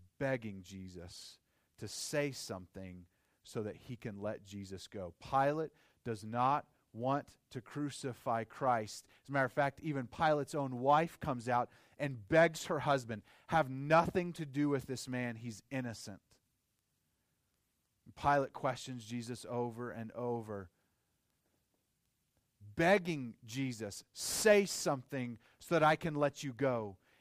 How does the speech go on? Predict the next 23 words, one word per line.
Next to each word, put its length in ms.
In 140
our 360
society, 840
you 220
are 160
innocent 420
until 300
proven 400
guilty. 480
In 140
Roman 340
society, 560
you 200
are 120
guilty 560
until 260
you 160
can 220
prove 340
yourself 640
to 100
be 140
innocent. 600